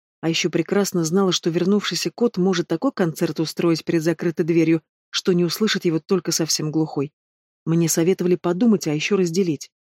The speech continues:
Пуговкина неторопливо прошла к огромным застекленным дверям на террасу, у которых располагались мягкие скамеечки на точеных изогнутых ножках, и уселась, расправив подол уже совершенно непригодного к ношению замурзанного и даже кое-где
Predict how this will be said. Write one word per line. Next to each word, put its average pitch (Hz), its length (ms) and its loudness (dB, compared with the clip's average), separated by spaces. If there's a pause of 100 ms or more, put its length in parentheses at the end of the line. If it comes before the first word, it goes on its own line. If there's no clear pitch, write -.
Пуговкина 208 540 2
неторопливо 208 540 2
прошла 165 380 0
к - 60 -2
огромным 175 440 2
застекленным 170 580 0
дверям 214 300 2
на 190 80 4
террасу, 175 560 0 (220)
у 170 80 -8
которых 220 420 0
располагались 180 640 0
мягкие 190 300 0
скамеечки 185 720 0 (240)
на 175 80 -2
точеных 196 500 0
изогнутых 185 480 0
ножках, 165 460 0 (320)
и 302 80 6
уселась, 180 520 4 (240)
расправив 165 520 0
подол 185 340 0
уже 175 180 0
совершенно 170 520 0
непригодного 180 580 2
к - 100 -4
ношению 180 500 0 (220)
замурзанного 170 840 2
и 151 40 -2
даже 160 320 0
кое-где 175 440 2